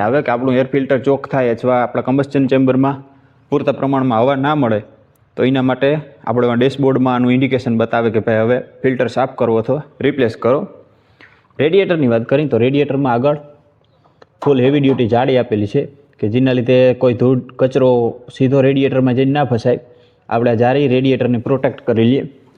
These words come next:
એ પ્રકારની જાળીને ખોલી અને નિયમિત સમયે આપણે સાફ પણ કરી શકીએ. અને પચાસ હોર્સ પાવરના ટ્રેક્ટર પ્રમાણે એકદમ મોટું રેડિએટર છે, ફૂલ હેવી ડ્યુટી મોટું રેડિએટર આપેલું છે.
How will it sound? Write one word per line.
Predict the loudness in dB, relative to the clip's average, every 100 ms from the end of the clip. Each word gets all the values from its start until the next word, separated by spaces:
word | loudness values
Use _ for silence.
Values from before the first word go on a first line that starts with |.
| -8
એ | -4
પ્રકારની | -4 -2 -4 -6 -10 _ _ _ _ _ -6 -2
જાળીને | -2 0 -2 -2
ખોલી | 0 -2 -4 -18 _ -8
અને | -4 0
નિયમિત | 0 0 -4 -4
સમયે | -2 0
આપણે | 0 -2 -6 -8 -6
સાફ | -6 -2
પણ | -4 -2
કરી | -2 -2
શકીએ. | -4 -6 -12 _ _ _ _ _ _ _ _ _ _ _ _ _ _ _ _
અને | -2 0 0
પચાસ | -2 2 2 2
હોર્સ | 0 0
પાવરના | 2 2 0
ટ્રેક્ટર | 0 -2 -2
પ્રમાણે | 0 0 0 -2 -6 -8 -20 _ -4 -2
એકદમ | 0 2 2
મોટું | 0 0 2
રેડિએટર | 2 0 0 0
છે, | 0
ફૂલ | 2 2
હેવી | 2 2
ડ્યુટી | 0 0 0
મોટું | 0 2 2
રેડિએટર | 2 0 0
આપેલું | -2 -2 -2
છે. | -2